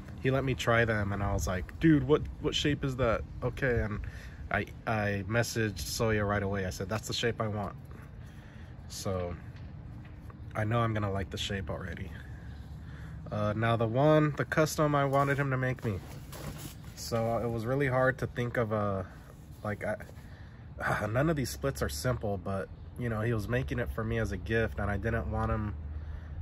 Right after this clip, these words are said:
I didn't want anything too difficult, and I think I still <laughs> gave him a difficult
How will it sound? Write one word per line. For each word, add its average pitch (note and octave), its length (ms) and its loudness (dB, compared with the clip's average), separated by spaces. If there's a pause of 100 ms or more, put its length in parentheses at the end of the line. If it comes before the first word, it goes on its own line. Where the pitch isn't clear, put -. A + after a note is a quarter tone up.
(100)
I - 60 0
didn't A#2+ 200 4
want A#2+ 200 2
anything A#2+ 360 4
too - 160 -2
difficult, - 800 2
and G#2 140 -2
I G2+ 80 0
think - 280 -2
I A2 60 4
still A#2 340 2
<laughs> - 260 0
gave C3+ 200 6
him C#3+ 180 4
a B2 60 4
difficult A2 720 -2